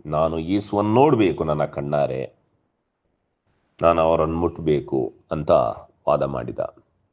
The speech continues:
ಎಂಟು ದಿನ ಆದ ನಂತರ ಯೇಸುವೆ ಆತನಿಗೆ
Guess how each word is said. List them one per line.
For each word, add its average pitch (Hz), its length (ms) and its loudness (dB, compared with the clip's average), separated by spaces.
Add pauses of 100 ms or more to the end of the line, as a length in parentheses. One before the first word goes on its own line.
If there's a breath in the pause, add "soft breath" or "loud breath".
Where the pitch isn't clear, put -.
(1000)
ಎಂಟು 73 260 2
ದಿನ 90 160 4 (360)
ಆದ 98 240 2
ನಂತರ 135 340 6
ಯೇಸುವೆ 120 680 2
ಆತನಿಗೆ 78 920 -8